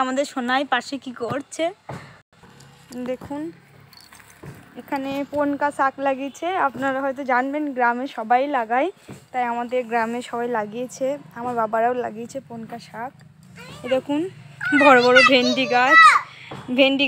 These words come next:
গাছগুলো এখন বয়স হয়ে গিয়েছে, অল্প অল্প ধরছে। পাশে একটা লঙ্কা গাছ, ওদিকে বেশ গো বাবু তুমি লাগিয়েছো। দেখুন এখানে পুঁই শাক ছিল, এখন পুঁই শাকগুলো তুলে দিয়েছে, আর কয়েকটা পড়ে আছে।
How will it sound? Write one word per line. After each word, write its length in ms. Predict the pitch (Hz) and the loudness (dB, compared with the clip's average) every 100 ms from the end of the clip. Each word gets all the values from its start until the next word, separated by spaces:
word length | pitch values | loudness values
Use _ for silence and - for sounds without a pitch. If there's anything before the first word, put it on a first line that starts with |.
| 269 | 6
গাছগুলো 360 | 277 247 285 285 | 6 6 2 2
এখন 160 | 277 320 294 | 4 4 4
বয়স 240 | 240 254 320 | 4 2 0
হয়ে 120 | 302 277 | -2 -2
গিয়েছে, 220 | 277 269 277 | -4 -2 0
অল্প 140 | 247 240 254 | 0 -2 -6
অল্প 140 | 247 269 262 | -4 -4 -4
ধরছে। 320 | 247 - 294 330 - - - 277 277 | -6 -6 -10 -10 -14 -18 -14 -12 -4
পাশে 260 | 247 247 - 277 | -2 -2 -2 -4
একটা 160 | - 311 | -2 2
লঙ্কা 320 | 302 277 269 277 262 | 4 2 -2 -2 2
গাছ, 220 | 269 302 - - 320 | 2 0 -6 -12 -12
ওদিকে 260 | 254 330 285 262 - - - _ _ | -8 -4 -2 -4 -6 -16 -20 _ _
বেশ 200 | 277 415 539 | -2 0 4
গো 40 | 523 | 4
বাবু 120 | 453 403 | 2 0
তুমি 120 | 370 339 | -4 -4
লাগিয়েছো। 420 | 262 254 254 254 247 - - - - _ - | -4 -8 -16 -18 -20 -20 -20 -20 -20 _ -6
দেখুন 220 | 269 285 294 | -4 -4 -4
এখানে 260 | 269 294 285 285 | -4 -2 -2 -2
পুঁই 200 | 262 269 269 | 0 0 2
শাক 180 | 285 285 277 | 2 2 -4
ছিল, 180 | - 269 277 269 | -6 0 2 2
এখন 160 | 269 277 | -2 -4
পুঁই 140 | 262 262 | -4 -4
শাকগুলো 380 | 294 240 269 269 294 - - _ | -6 -6 -2 -2 -2 -12 -20 _
তুলে 200 | 254 262 277 | -4 -2 -2
দিয়েছে, 220 | 285 247 277 | -4 -2 0
আর 60 | 269 | 2
কয়েকটা 340 | 254 247 - 294 | 2 2 0 -6
পড়ে 180 | 262 240 247 | -4 -2 0
আছে। 220 | 254 - | -2 0